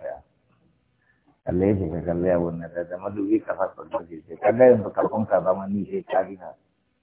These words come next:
Ka je ka daka gawayi, ka daka gawayi, ka jika shi. Hmm? Eh?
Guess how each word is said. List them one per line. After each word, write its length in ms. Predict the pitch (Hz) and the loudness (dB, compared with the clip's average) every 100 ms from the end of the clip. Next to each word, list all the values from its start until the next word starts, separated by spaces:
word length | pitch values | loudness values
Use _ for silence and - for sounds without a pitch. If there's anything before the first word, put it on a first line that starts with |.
| _ 139 254 - - _ _ 330 - - _ _ _ _ _ - | _ -18 -18 -18 -20 _ _ -20 -20 -20 _ _ _ _ _ -6
Ka 40 | |
je 160 | 110 101 | -2 0
ka 160 | 104 | 0
daka 320 | 90 104 98 90 | 2 2 2 0
gawayi, 460 | 87 95 87 87 87 | 2 0 0 -6 -10
ka 120 | - - - | -16 -12 -10
daka 200 | - 92 | -8 -12
gawayi, 480 | 85 87 82 85 90 | -14 -14 -14 -16 -20
ka 120 | - 80 | -20 -6
jika 240 | 113 - 98 | -4 -4 -10
shi. 320 | - - 101 - _ _ _ _ _ _ _ _ _ - - _ _ - | -12 -20 -20 -20 _ _ _ _ _ _ _ _ _ -20 -20 _ _ -2
Hmm? 220 | 123 247 175 - - - - 156 143 - _ _ _ _ _ _ - | 2 2 0 -8 -18 -20 -20 -20 -20 -20 _ _ _ _ _ _ 0
Eh? 240 | 120 | 4